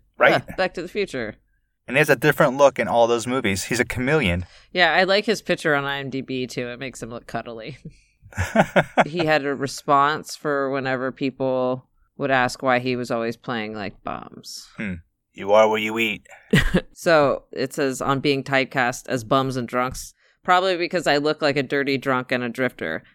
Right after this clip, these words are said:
Speaker 2: They say we play best what we are. God, I hope that's not true."
Speaker 1: Hmm.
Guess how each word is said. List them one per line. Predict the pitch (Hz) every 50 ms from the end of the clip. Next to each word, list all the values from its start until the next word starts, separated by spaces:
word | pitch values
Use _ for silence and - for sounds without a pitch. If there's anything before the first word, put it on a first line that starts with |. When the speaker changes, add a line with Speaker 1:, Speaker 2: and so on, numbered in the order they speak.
| - -
Speaker 2:
They | - 143
say | 135 - - 151 147 143 139 139
we | 143 139 135
play | - - 151 143 135 135
best | 123 113 131 117 123 - - - -
what | 131 123 76
we | 107 123 117
are. | 113 104 98 95 90 - - _ _ -
God, | - 120 117 110 104 104
I | 107 117
hope | 117 104 _ -
that's | 104 - - -
not | 123 98 - -
true." | - - - - - - - - _ _ _ _ _ _ _ - _ _ _ _ -
Speaker 1:
Hmm. | 156 131 113 101 95 92